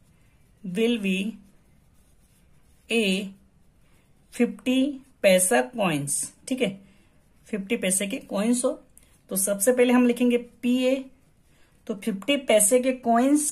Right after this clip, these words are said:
कितने हैं स्टूडेंट्स? हंड्रेड हैं, ध्यान देना है। तो हंड्रेड, टोटल कितने कॉइन्स हैं आपके पास? वन एटी, ठीक है। वन ज़ीरो से वन ज़ीरो आपने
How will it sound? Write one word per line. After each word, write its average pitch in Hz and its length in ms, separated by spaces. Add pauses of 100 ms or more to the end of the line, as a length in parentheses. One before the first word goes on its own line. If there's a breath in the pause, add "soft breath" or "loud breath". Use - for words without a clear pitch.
(100)
कितने 277 380
हैं 302 180
स्टूडेंट्स? 294 540 (180)
हंड्रेड 185 420
हैं, 208 260
ध्यान 202 400
देना 196 280
है। 180 200 (640 soft breath)
तो 180 180
हंड्रेड, 196 580 (1160)
टोटल 208 300
कितने 214 340
कॉइन्स 262 360
हैं 269 60
आपके 254 200
पास? 254 400
वन 226 240
एटी, 254 340 (500)
ठीक 208 180
है। 240 120 (720 soft breath)
वन 226 280
ज़ीरो 247 180
से 247 160
वन 220 220
ज़ीरो 233 200
आपने 180 320